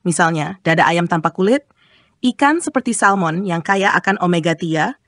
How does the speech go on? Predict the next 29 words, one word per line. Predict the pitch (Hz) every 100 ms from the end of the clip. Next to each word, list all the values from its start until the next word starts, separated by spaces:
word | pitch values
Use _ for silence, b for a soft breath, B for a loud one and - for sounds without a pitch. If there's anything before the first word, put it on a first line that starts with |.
| -
kacang-kacangan, | - 277 254 233 214 196 190 247 269 220
dan | 226
produk | 226 220 -
kedelai, | 247 277 190 165 180
misalnya | 175 175 202 208 240 311 _ _
tofu | 226 233 277
atau | 185 170
tempe, | 175 175 156 165 - b b b -
membantu | 208 214 220 277
menjaga | 269 247 226 233 240
kenyang | 233 240 247
lebih | 214 190
lama | 180 165 165 226
tanpa | - 370 403 381
menaikkan | 277 208 202 214 233 240
kadar | 180 170 170
gula | 175 160
darah. | 156 151 151 - _ _ _ _ _ _ _ _ _
Karbohidrat | 247 233 254 262 277 285
kompleks, | 311 349 294 - - - - _ _
seperti | - 190 190 202
gandum | 160 175 175 202
utuh, | 330 190 156 - _ -
misalnya | 170 175 160 160 175
roti | 165 165
gandum | 160 160 160 160
utuh | 160 247 294
atau | 165 160
oatmeal, | 160 165 202 254 339